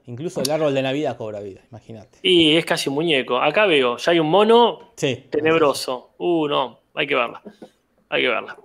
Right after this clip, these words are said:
Speaker 2: Bueno, y después la dirección sí está a cargo de una sola persona, que es David Silverman, que el tipo viene desde el primer, primerísimo capítulo tradicional de Los Simpsons, el Simpsons Roasting in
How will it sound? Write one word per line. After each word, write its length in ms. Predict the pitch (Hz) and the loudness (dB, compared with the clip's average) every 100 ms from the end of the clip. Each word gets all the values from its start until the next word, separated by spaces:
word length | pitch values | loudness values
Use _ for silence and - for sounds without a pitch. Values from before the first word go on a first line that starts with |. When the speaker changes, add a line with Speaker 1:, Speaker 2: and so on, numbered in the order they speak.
| _ - | _ 4
Speaker 2:
Bueno, 340 | 294 190 190 - - | 4 4 0 -8 0
y 140 | 240 | 2
después 420 | 269 269 403 - | 4 4 4 4
la 140 | 190 196 | 2 4
dirección 380 | 202 196 311 | 4 2 0
sí 160 | 262 240 | 0 0
está 160 | - 151 | 0 0
a 40 | |
cargo 180 | 156 160 | 0 0
de 40 | |
una 120 | 175 165 | -2 0
sola 240 | 202 202 | 0 0
persona, 400 | 220 226 226 240 - - _ | 0 0 0 0 -6 -20 _
que 120 | 214 | 0
es 260 | 202 160 165 | 0 -4 2
David 440 | 226 226 233 208 - - | 2 4 0 -2 -10 -18
Silverman, 1000 | - - - 311 240 170 147 139 127 117 - _ _ - - | -14 -10 0 2 4 2 2 0 -2 -8 -16 _ _ -20 -6
que 360 | 185 208 254 - 156 165 | 2 4 4 2 0 0
el 100 | 160 | -2
tipo 320 | 269 233 202 | -4 0 0
viene 460 | 208 233 240 202 165 | 0 0 0 0 -2
desde 240 | 180 190 | 0 0
el 180 | 196 190 | 0 -4
primer, 500 | 190 220 277 185 151 | -6 2 4 4 2
primerísimo 640 | 180 180 190 277 - 180 143 | 0 2 2 0 0 -2 -2
capítulo 720 | 147 165 156 160 175 196 - _ _ | -2 -2 -4 0 0 0 -6 _ _
tradicional 640 | 143 143 131 139 147 156 | -2 0 -2 -4 -2 -2
de 80 | 151 | -2
Los 140 | 139 | -6
Simpsons, 360 | - 123 - 123 | -8 -12 -10 -8
el 100 | 127 | -8
Simpsons 360 | - 165 156 135 | -8 -10 -10 -6
Roasting 460 | 160 156 160 156 147 | -4 -4 -6 -8 -10
in 140 | 143 | -12